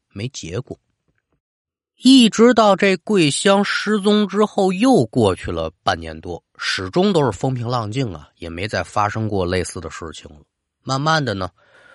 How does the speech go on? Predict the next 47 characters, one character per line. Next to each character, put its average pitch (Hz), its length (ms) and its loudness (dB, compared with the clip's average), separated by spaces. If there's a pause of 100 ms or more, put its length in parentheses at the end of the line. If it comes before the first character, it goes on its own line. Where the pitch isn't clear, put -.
(120)
笼 117 320 0
罩 147 160 2
在 131 180 0
城 113 300 -8
市 120 180 -6
上 104 360 -2
空 117 180 -8
的 113 80 -2
这 107 100 -4
种 113 200 -4
紧 78 320 -10
张 110 260 -2
感 82 220 -10
可 85 160 -14
就 80 160 -12
逐 80 180 -16
渐 82 180 -8
散 85 380 -8
去 - 160 -20
了。 73 140 -20 (500)
再 113 160 -10
加 135 180 -2
上 127 140 -4
秋 - 260 -4
收 151 220 -2
刚 156 220 -2
结 151 180 -2
束， 160 340 -4
今 131 200 -4
年 135 120 -2
的 131 80 -4
收 151 220 -6
成 147 240 -8
也 123 120 -10
不 - 120 -14
错。 - 260 -6 (1000)
兰 175 360 2
香 262 280 4
所 90 240 -2
在 120 160 0
这 117 100 -2
个 85 140 -4
村 - 280 -4
儿 190 140 2
呢， 131 80 -2 (160)
按 175 180 -2
照 160 160 0